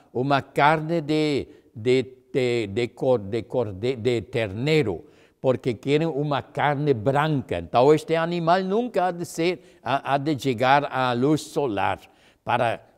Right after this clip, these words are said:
ó, ter uma carne branca suave.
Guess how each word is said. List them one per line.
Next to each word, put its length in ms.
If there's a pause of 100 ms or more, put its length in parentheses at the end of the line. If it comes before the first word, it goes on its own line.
(140)
ó, 120 (180)
ter 260
uma 280
carne 540
branca 680 (140)
suave. 800